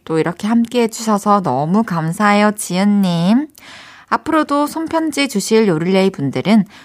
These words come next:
서울특별시 영등포구 여의공원로 십삼 헤이즈의 볼륨을 높여요 앞으로 보내주시면 됩니다. 천지은님께는 피자 치킨 세트 부상으로 보내드릴게요.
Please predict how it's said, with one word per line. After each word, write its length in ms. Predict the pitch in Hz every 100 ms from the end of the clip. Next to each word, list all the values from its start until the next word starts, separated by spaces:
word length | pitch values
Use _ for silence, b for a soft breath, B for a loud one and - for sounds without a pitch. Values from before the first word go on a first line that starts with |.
| B
서울특별시 1300 | - 247 233 247 294 - 294 - 269 254 - - 117 b b b 185
영등포구 1000 | 170 175 202 220 202 165 - 175 269 285 b b b -
여의공원로 1160 | 165 185 240 247 185 165 156 147 151 220 294
십삼 760 | 302 - 311 - - 269 214 - _ 277
헤이즈의 460 | 294 277 220 220
볼륨을 480 | 214 156 160 208 214
높여요 380 | 175 - 170 170
앞으로 500 | - - - 165 226
보내주시면 840 | 233 156 170 147 - 135 165 240
됩니다. 480 | 165 120 117 147 160 _ _ B B B B B
천지은님께는 1040 | - 330 294 311 294 254 240 214 214 320 -
피자 240 | 320 320
치킨 400 | 320 269 - 277
세트 520 | 269 240 - 226 226 226
부상으로 680 | 185 214 214 185 160 226 294 -
보내드릴게요. 1040 | 160 175 170 151 180 - 139 131 156 262